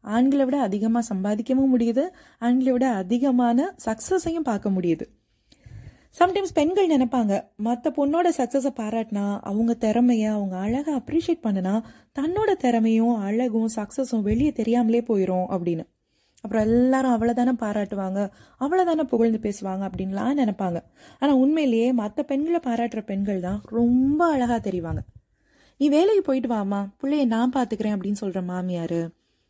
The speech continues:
"மேடம், இந்த வேலையை நீங்க சூப்பரா முடிச்சிருக்கீங்க மேடம், எனக்கும் சொல்லி கொடுங்களேன்" அப்படின்னு கேக்குற ஃபீமேல் கோவர்க்கர், "அண்ணி, எப்படி அண்ணி இவ்வளோ நல்லா சமைக்கிறீங்க? எனக்கெல்லாம் எவ்வளோ ட்ரை பண்ணாலும் இவ்வளோ டேஸ்டா சமைக்க வராது" அப்படின்னு சொல்ற நாத்தனார்,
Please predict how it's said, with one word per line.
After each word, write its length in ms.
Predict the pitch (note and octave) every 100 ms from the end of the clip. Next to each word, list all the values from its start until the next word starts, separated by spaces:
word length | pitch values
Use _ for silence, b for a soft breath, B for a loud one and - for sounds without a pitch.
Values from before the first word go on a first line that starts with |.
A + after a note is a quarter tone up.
| _ A3+
"மேடம், 260 | C4 B3 B B
இந்த 200 | C4+ C#4
வேலையை 240 | C4 D4+ D#4+
நீங்க 200 | B3 A#3
சூப்பரா 360 | C#4 C4+ D#4 E4
முடிச்சிருக்கீங்க 500 | D4 - A3+ A#3+ A3
மேடம், 260 | G#3 G3+ G3 B B
எனக்கும் 300 | - G3+ C4+
சொல்லி 240 | D#4 B3 A#3+
கொடுங்களேன்" 480 | A#3+ A3+ G#3 G#3+ -
அப்படின்னு 280 | F#3+ F3+ G#3 G#3+
கேக்குற 380 | G3+ G3+ G3 G3
ஃபீமேல் 300 | A#3+ B3+ C4 A#3 _
கோவர்க்கர், 600 | G3+ F#3+ F#3 - E3+ E3 - _ _ _ -
"அண்ணி, 280 | D4+ F4+
எப்படி 400 | B3+ B3+ - G4+
அண்ணி 240 | G4 D#4+ G4
இவ்வளோ 220 | C#4+ D4
நல்லா 280 | C#4 B3+ C#4
சமைக்கிறீங்க? 540 | C4 A#3 G#3+ G#3 A3+ A3 B B
எனக்கெல்லாம் 400 | G#3 G3+ G3+ A#3+
எவ்வளோ 680 | G#3+ F#3 G3 A#3 D4+ D#4 D#4
ட்ரை 340 | A#3 G3+ A3
பண்ணாலும் 520 | A#3+ C4+ A3+ A#3 C4+ G#3
இவ்வளோ 220 | E4 E4
டேஸ்டா 280 | D4 C#4 C#4
சமைக்க 360 | B3 A#3 A3+
வராது" 420 | G#3 G3 F#3+ G3 -
அப்படின்னு 260 | F3+ G#3 G3+
சொல்ற 280 | G3 F#3
நாத்தனார், 540 | E3+ F3 A3 A3 F#3+